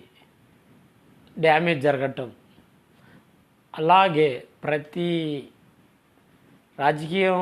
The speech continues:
అయినా సరే ప్రతి పార్టీలోని ఇదే దద్దాకారం. ఈ ఇంటి సంవత్సరం ఆ ఇంటికి తెలుసు, ఆ ఇంటి సంవత్సరం ఈ ఇంటికి తెలుసు.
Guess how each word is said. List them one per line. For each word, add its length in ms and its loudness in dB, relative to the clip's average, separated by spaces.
అయినా 180 -2
సరే 160 -4
ప్రతి 260 -6
పార్టీలోని 600 0
ఇదే 160 0
దద్దాకారం. 520 -2
ఈ 40 -2
ఇంటి 220 -4
సంవత్సరం 440 2
ఆ 120 0
ఇంటికి 240 -4
తెలుసు, 240 -4
ఆ 120 6
ఇంటి 180 -6
సంవత్సరం 380 -6
ఈ 100 -8
ఇంటికి 240 -14
తెలుసు. 220 -20